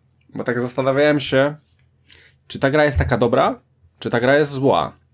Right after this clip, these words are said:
bo, e, chodziły tutaj słuchy na naszym, e, czacie i tak dalej i w ogóle wszyscy mówią, że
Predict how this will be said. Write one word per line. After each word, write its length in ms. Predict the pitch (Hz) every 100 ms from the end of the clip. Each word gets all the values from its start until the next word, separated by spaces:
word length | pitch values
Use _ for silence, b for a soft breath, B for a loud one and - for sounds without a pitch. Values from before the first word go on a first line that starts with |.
| - - -
bo, 460 | 101 110 113 120 -
e, 220 | - -
chodziły 320 | - 127 127 123
tutaj 240 | 123 110
słuchy 480 | - 107 110 135 -
na 140 | 101
naszym, 320 | 101 101 101 101
e, 220 | 101 95
czacie 320 | 117 107 107
i 40 |
tak 160 | 101 95
dalej 360 | 98 113 127 -
i 60 |
w 60 | 98
ogóle 260 | 95 98
wszyscy 300 | 92 98 -
mówią, 340 | 95 101 123 107
że 300 | 98 95